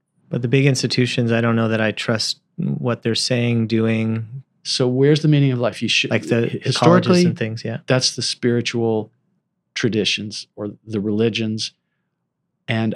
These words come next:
Speaker 2: I do think that the psychological professions are some kind of next
Speaker 1: They're attempting to find
Speaker 2: spiritual understanding
Speaker 1: Right.
Speaker 2: practice
Speaker 1: Yeah.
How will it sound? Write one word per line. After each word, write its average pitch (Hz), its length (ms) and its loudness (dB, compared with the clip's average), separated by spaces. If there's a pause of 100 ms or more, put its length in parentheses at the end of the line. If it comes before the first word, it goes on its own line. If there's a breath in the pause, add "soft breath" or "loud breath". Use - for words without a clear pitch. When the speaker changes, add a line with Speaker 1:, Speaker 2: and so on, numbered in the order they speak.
Speaker 2:
I 127 200 0
do 131 260 0
think 120 520 -6
that 110 280 -4 (680)
the 107 100 -8
psychological 107 1200 -2 (420)
professions 95 960 -4 (180)
are 98 500 -4 (600)
some 123 480 0
kind 107 500 -6 (180)
of 95 360 -14 (640)
next 110 720 -4 (580)
Speaker 1:
They're 117 140 2
attempting 120 520 2
to 120 200 6
find 113 140 4
Speaker 2:
spiritual 110 420 2
understanding 101 960 -2
Speaker 1:
Right. 113 260 -2 (520)
Speaker 2:
practice - 680 -4 (200)
Speaker 1:
Yeah. 120 200 -2